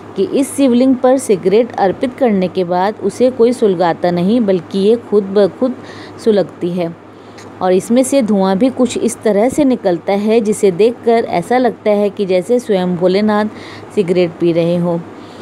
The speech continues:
शिवलिंग पर जलते हुए सिगरेट के अद्भुत नज़ारे को देखने के लिए लोग इसे कैमरे में कैद करने से खुद को नहीं रोक पाते और इसका वीडियो बनाकर अपने साथ ले जाते हैं। इस मंदिर से जुड़ी कई मान्यताएं हैं।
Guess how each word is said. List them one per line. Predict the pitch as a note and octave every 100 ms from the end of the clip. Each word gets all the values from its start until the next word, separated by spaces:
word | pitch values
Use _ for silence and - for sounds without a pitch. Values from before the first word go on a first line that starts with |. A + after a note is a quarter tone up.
| - -
शिवलिंग | C4+ C4+ D#4 C4+
पर | C#4+ D4
जलते | A3 F#3 F3 A#3+
हुए | A#3 A#3+
सिगरेट | G#3+ F3+ F3+ F3 -
के | G#3+ G#3+
अद्भुत | C#3 F3 E3 G3+ A#3
नज़ारे | G#3 F#3 E3+ D#3+ G#3
को | G#3+
देखने | F#3 E3+ - G#3+
के | A#3 A#3+
लिए | G#3 A3
लोग | A3+ F#3 F#3 F3+
इसे | F3 F#3+ G3+
कैमरे | G3+ E3+ E3+ G3+
में | A#3 A#3 A3
कैद | G3 E3 -
करने | F3 E3+ G#3
से | G#3+ A3+
खुद | A3 F3+ -
को | G#3
नहीं | A3+ F#3 E3
रोक | E3+ -
पाते | E3+ E3 A#3 D#4 - - - - -
और | C4+
इसका | A#3+ C4+ C#4+
वीडियो | A#3 F3 F3
बनाकर | E3+ F3 G3+ B3 A#3
अपने | A#3 A3+
साथ | A3+ A3 A3+
ले | G3+ E3+
जाते | E3 D3+ F3
हैं। | F#3+ F3 E3+ - - -
इस | C#4 C#4
मंदिर | C#4+ C4+ A#3+ C#4
से | C#4 C#4 C4+
जुड़ी | A3 F#3+
कई | G3 G3+ G#3+
मान्यताएं | G#3+ E3+ E3+ E3 E3+ F3+
हैं। | G3 A3